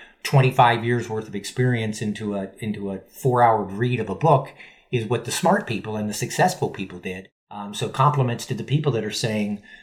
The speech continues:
you know, "What are your ideas? To, you know, give me something to, to work with." And listen, when you and I went to see, uh, Night Vale for the first time, and I looked around this theater that was completely packed,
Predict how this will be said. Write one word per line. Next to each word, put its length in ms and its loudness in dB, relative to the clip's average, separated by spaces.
you 80 -4
know, 60 -6
"What 180 0
are 40 2
your 160 0
ideas? 500 2
To, 120 -12
you 160 -4
know, 80 -4
give 140 -4
me 80 -6
something 320 -2
to, 220 -4
to 120 -2
work 280 0
with." 240 -6
And 260 -8
listen, 280 -2
when 160 -2
you 140 4
and 80 8
I 100 4
went 160 0
to 80 -4
see, 440 -4
uh, 200 -2
Night 340 0
Vale 240 -6
for 160 -4
the 80 -6
first 280 -6
time, 320 2
and 100 -2
I 100 0
looked 240 -2
around 240 -2
this 180 -4
theater 340 2
that 120 -4
was 120 -8
completely 560 -4
packed, 520 0